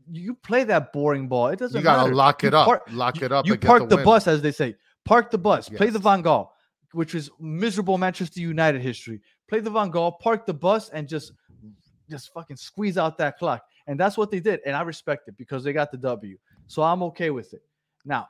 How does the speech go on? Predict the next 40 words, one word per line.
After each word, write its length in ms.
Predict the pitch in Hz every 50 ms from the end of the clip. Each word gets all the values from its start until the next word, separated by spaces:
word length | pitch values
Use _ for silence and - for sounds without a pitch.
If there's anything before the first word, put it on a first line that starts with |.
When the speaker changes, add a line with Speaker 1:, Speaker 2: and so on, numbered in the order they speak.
| _ _ _
Speaker 2:
Le- 120 | 143 175 123
Speaker 1:
we 140 | 143 160 160
got 260 | 151 175 180 196 202 202
the 60 | 214
dub. 320 | 165 139 131 120 139 147 147
Is 100 | 143 139
there 100 | 165 175
anything 220 | 190 185 196 190
else 100 | 185 180 -
that 100 | - 190
you 40 |
wanna 120 | 180 170 170
say 100 | - 170
about 160 | 160 160 156
the 60 | 160
game 160 | 151 160 151
before 220 | 131 120 - 143 139
we 60 | 135
move 120 | 135 123
on? 160 | 113 101 92 - _ _ _ - - _ _ _ _ _ _ 143
Speaker 2:
There 360 | 131 117 170 190 202 180 151
is. 320 | 139 139 147 139 - - -
Uh, 540 | - 151 147 143 143 139 135 135 135 127 117 - -
Hazel 420 | 123 131 175 185 175 131 156 170
Lopez 500 | 151 156 156 151 - 156 160 151 139 117
with 160 | 135 143 135
the 80 | - 123
comment 440 | - - 147 143 143 143 143 135 135
of, 260 | 127 107 90 - _ -
of, 160 | 123 110 87 -
of 300 | 135 131 120 95 - _ _
all 460 | 127 135 147 147 147 151 151 147 135
of 120 | 131 110 101
the 100 | 127 113
week. 480 | 101 120 127 117 95 90 - - - - _ _ _ _ _ _ _ _ _ 113
The 100 | 135 -
comment 400 | - 175 160 160 170 175 165 156
of 120 | 135 110
the 80 | 135 127
week. 440 | 107 113 113 101 98 - - -